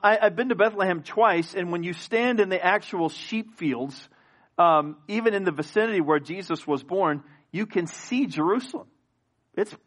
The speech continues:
five, seven miles tops, five miles about you could actually not only see Jerusalem, but in the day where Herod had restored the temple, you could have seen the temple.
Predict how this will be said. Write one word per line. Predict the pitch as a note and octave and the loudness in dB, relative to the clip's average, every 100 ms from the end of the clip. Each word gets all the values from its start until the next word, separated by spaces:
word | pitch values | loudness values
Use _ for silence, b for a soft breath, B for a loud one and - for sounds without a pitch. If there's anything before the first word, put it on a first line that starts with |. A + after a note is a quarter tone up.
| _ | _
five, | F3+ F#3 A3 - | 4 4 2 0
seven | G3 F#3+ A3 | 2 2 2
miles | F#3 G#3 E3+ - | 2 4 2 0
tops, | - G#3+ F#3 - _ | 4 6 6 -2 _
five | - G#3+ A3+ | 4 4 4
miles | G3 G3 D#3 | 4 4 2
about | D#3 D#3 B2 b b b b | 2 2 2 b b b b
you | F#3+ A#3+ | -4 0
could | G3 | 2
actually | G3+ A#3+ - G#3+ F#3 E3 | 4 4 2 0 0 2
not | A#3 B3+ | 4 4
only | F#3 | 2
see | D#3 A#3+ | -2 -4
Jerusalem, | D#3+ F#3 C4 G3 D3 B B B B | 0 0 0 -2 -4 B B B B
but | F3 A3 | 2 4
in | F#3+ | 2
the | |
day | D#3+ G3+ B3+ A3+ - - | 2 4 6 4 2 0
where | F3+ E3+ | 2 2
Herod | - G3+ B3+ | 4 4 4
had | A3+ G#3+ | 4 0
restored | F#3 - - G3 B3 | -2 -4 0 2 2
the | A3+ | 2
temple, | A3 A3 B3+ B3 B B | 0 2 2 0 B B
you | E3+ A#3+ | -4 -2
could | - A#3+ | 2 2
have | G3+ | 2
seen | - - C4+ G#3+ | -2 0 2 2
the | |
temple. | F3+ B3+ C#4+ D4 | 2 2 2 -2